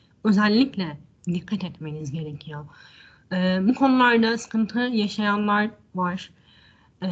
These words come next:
yaşanmaması için gerçekten, e, belirtmek istedim bu konuyu. E,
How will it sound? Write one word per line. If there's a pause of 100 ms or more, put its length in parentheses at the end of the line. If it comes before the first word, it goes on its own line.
(420)
yaşanmaması
için (1200)
gerçekten, (560)
e, (360)
belirtmek
istedim (240)
bu
konuyu. (880)
E,